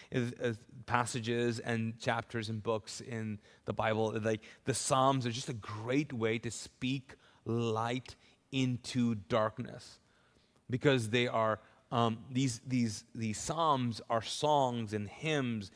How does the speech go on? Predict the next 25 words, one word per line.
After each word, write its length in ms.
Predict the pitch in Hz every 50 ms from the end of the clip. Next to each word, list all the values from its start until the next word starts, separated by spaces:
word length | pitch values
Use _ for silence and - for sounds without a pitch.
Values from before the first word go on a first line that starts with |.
| - - - -
They're 220 | - 117 120 117 113
journal 540 | 113 104 101 131 135 143 147 139 131 123 117
writings 500 | 113 113 113 110 110 107 107 107 101 -
of 220 | - 123 113 104 - _
people 360 | - - 143 127 - 131 117 104
who 140 | 104 113
are 60 | 110 107
struggling, 880 | - - - - - - - 151 151 135 139 139 127 117 110 104 95 - - - - -
and 200 | 123 123 120 113
they're 180 | 113 113 117 113
like, 340 | 110 110 110 107 - -
um, 360 | 123 113 110 110 107 107 107 - - _ _ _ _ _ _ _ _ _ _ - - -
uh, 180 | 110 110 107 110
they're, 200 | 107 117 113 - - - -
they're 100 | - 120
processing 800 | - - - 110 120 160 156 - - 147 123 - - 117 113 113 113
everything 500 | 117 127 117 131 127 - 131 123 117 107
that, 140 | 110 107 - - - - - _
that 140 | - 120 113 113 - 127
is 140 | 117 113 98
happening 520 | - - 120 120 120 - 131 127 123 120
in 100 | 120 110
their 160 | 107 104 101
life. 260 | 101 98 107 107 98 -
They're, 160 | 120 120